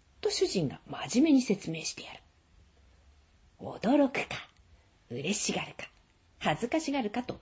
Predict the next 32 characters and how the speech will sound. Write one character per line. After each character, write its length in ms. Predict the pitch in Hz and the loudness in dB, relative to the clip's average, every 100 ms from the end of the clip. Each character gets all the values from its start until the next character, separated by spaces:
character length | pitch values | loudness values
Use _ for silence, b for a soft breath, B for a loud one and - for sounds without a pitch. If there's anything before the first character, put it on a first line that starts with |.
| - | -8
寛 200 | - 330 | -2 0
月 180 | 156 - | -2 -2
く 100 | 139 | -2
ん 80 | 127 | 0
の 80 | |
様 160 | 113 160 | 0 -2
子 160 | - 151 | 0 -2
を 60 | |
伺 260 | 131 156 151 | 0 -2 -6
っ 20 | |
て 160 | - 135 | -8 -10
み 100 | 131 | -10
る 60 | |
と、 140 | - - b b _ - _ _ _ _ - | -14 -16 b b _ -20 _ _ _ _ -2
別 240 | 170 160 233 | 0 0 -2
段 220 | 349 311 | 0 0
の 80 | - | 0
こ 100 | 262 | -2
と 100 | 320 | -2
も 140 | 339 | -4
な 120 | - | -6
い。 60 | - - _ _ _ - - _ _ _ | -12 -20 _ _ _ -20 -20 _ _ _
例 320 | 143 190 339 | 0 4 4
の 160 | 202 139 | 4 2
通 300 | - 131 131 | 2 2 2
り 100 | 139 | 0
静 380 | - 202 277 427 | -2 -2 2 0
か 140 | 180 | 0
な 120 | 147 - | -6 -6
調 200 | 151 123 | -8 -6
子 140 | - | -6
で、 140 | - | -10